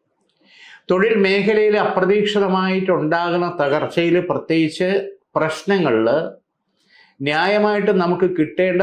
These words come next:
സാമ്പത്തികവും സ്ഥാനവും അത് ചില കോക്കസിൻ്റെ കളി കാരണം നമ്മളെക്കാട്ടിയും കഴിവില്ലാത്തവരെ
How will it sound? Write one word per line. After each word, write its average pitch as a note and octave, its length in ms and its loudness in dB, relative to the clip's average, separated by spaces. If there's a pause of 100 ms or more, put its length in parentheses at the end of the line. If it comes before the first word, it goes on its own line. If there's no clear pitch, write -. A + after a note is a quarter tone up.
(140)
സാമ്പത്തികവും D#3 720 0 (400)
സ്ഥാനവും C#3 580 -2 (1040)
അത് D#3+ 180 0
ചില E3+ 120 0 (140)
കോക്കസിൻ്റെ G3 600 0
കളി E3+ 180 2 (100)
കാരണം D#3+ 300 -2 (140)
നമ്മളെക്കാട്ടിയും F3 760 -2
കഴിവില്ലാത്തവരെ D#3+ 760 -2